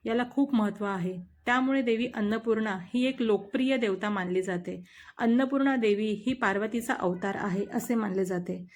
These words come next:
सनातन धर्म माता अन्नपूर्णाच्या कृपेनेच सजीवांना अन्न मिळते, म्हणून तिला अन्नदा या नावानेही पूजिले जाते.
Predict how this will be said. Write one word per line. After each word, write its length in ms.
सनातन 460
धर्म 260
माता 480
अन्नपूर्णाच्या 760
कृपेनेच 680
सजीवांना 480
अन्न 340
मिळते, 560
म्हणून 320
तिला 260
अन्नदा 480
या 180
नावानेही 480
पूजिले 420
जाते. 440